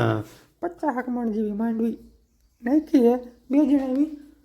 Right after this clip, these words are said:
કારણ કે લાઇટ આવી ગઈ એટલે બાપુ વયા ગયા હતા જુવારમાં પાણી ભરવા. અને હવે થાકી ગયા. હવે છે ને ટૂંકમાં આરામ આરામ નિયાસી નિયાસી નાખવાનું છે, ઉતામળ કંઈ છે નહીં.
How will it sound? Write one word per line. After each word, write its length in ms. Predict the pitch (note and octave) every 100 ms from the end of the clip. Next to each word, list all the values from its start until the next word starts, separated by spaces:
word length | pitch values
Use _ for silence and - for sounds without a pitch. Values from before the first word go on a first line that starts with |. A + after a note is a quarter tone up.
| _ _ -
કારણ 180 | B3
કે 80 | A3+ G#3
લાઇટ 240 | C4 D4
આવી 220 | D4+ D4
ગઈ 160 | C4+ C#4
એટલે 160 | A#3+
બાપુ 320 | A3 B3 C4 C4
વયા 160 | C4
ગયા 160 | B3+ B3
હતા 160 | A#3+ A3+
જુવારમાં 400 | C4 C4 A3 G3+
પાણી 220 | C4 B3+
ભરવા. 320 | F#3+ F#3+ A3+ B3 - - - - - _ _ _ _ -
અને 140 | A3+
હવે 140 | C4
થાકી 380 | C4 - C4 B3+
ગયા. 300 | F#3 G3 F3+
હવે 140 | F#3+ A3
છે 100 | B3
ને 140 | C4+ B3 A3+ _
ટૂંકમાં 340 | - D4+ D4+
આરામ 280 | D#4+ D#4+ D4+
આરામ 200 | C#4+ B3+
નિયાસી 400 | B3+ D#4 D4 C#4+
નિયાસી 400 | A#3 A#3 G#3+ G#3 G#3+
નાખવાનું 400 | A#3+ - A#3 G3
છે, 100 | A#3
ઉતામળ 440 | G#3+ - G#3+ G#3
કંઈ 160 | F#3+ F#3+
છે 240 | - C#4+
નહીં. 220 | B3+ G#3+